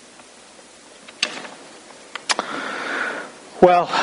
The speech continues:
we come this week as promised, or we return actually to the God-breathed songs of our King, also known as the Psalms, the songs of the king. And these are the standard for the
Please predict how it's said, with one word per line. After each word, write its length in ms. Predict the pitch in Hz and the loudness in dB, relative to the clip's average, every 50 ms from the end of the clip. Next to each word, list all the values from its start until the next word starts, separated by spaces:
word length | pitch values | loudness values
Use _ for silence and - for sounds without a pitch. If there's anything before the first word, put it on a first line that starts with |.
| - - - | 4 6 8
we 260 | 190 185 185 180 170 | 8 8 10 8 6
come 540 | 143 - - 202 - - 196 185 185 180 180 | 6 4 2 2 4 6 6 6 6 6 6
this 240 | 180 180 170 - - | 6 6 6 6 6
week 340 | 185 190 196 190 185 180 - | 8 8 8 8 8 8 6
as 260 | 165 165 165 160 - | 6 6 6 4 2
promised, 800 | - - 190 185 185 190 180 165 151 131 - - - - - - - - - - - - - - - - - - - - - - - | 2 4 4 6 6 6 6 6 6 6 6 6 4 4 2 2 2 0 -2 -6 -8 -12 -16 -16 -16 -16 -16 -16 -16 -18 -18 -18 2
or 120 | - 135 127 | 4 6 8
we 140 | 131 143 147 | 8 10 10
return 640 | 156 160 151 - - 175 - 175 160 156 151 156 | 8 8 6 6 6 6 6 6 6 6 6 6
actually 420 | 156 151 156 - - - 170 160 151 | 6 6 6 6 6 6 6 6 8
to 120 | - 175 | 8 6
the 100 | 143 151 | 6 8
God-breathed 1300 | 131 160 156 160 165 165 143 147 160 160 160 156 156 156 151 - - - - - - - - - - | 6 6 6 6 6 4 6 6 8 8 8 8 8 6 6 2 -2 -6 -6 -6 -8 -8 -8 0 2
songs 640 | - - - 175 165 165 160 156 156 147 135 - - | 4 6 6 6 6 6 6 4 4 4 6 8 8
of 440 | 151 147 147 143 139 - - - 151 | 10 8 8 6 2 0 2 4 6
our 260 | 143 143 143 143 139 | 6 8 6 6 4
King, 500 | - - - 156 147 147 143 131 123 - - - | 2 2 4 6 6 6 6 4 2 0 2 6
also 360 | 165 151 143 147 - - 151 | 6 6 8 6 4 4 6
known 260 | 143 147 147 147 147 | 6 6 6 8 6
as 140 | 147 135 - | 6 6 6
the 100 | - 135 | 6 6
Psalms, 920 | - - - - 160 139 139 139 135 131 123 110 98 - - - - - - - - - - - - | 6 6 6 6 6 6 6 6 6 6 4 4 4 4 4 4 2 0 -6 -10 -10 -10 -10 -2 4
the 80 | - 139 | 6 6
songs 500 | - - - 156 151 147 151 147 139 139 | 6 8 6 6 6 6 4 6 6 6
of 120 | 135 131 | 6 6
the 60 | 135 | 4
king. 460 | 135 - - 165 151 147 135 127 127 127 | 2 6 6 6 6 6 6 6 6 6
And 140 | 127 131 | 8 8
these 260 | 139 147 147 147 135 160 | 10 10 10 8 8 8
are 260 | 165 156 156 151 147 | 8 8 8 6 6
the 280 | 131 139 139 139 - - - - - - - - - - | 6 6 6 4 2 -2 -6 -8 -6 -6 -6 -8 0 2
standard 840 | - - - - - - - 233 240 240 233 202 156 151 151 160 156 | 4 4 4 4 6 8 8 8 10 8 6 6 6 6 6 4 4
for 120 | - 170 | 4 6
the 120 | 156 175 | 6 6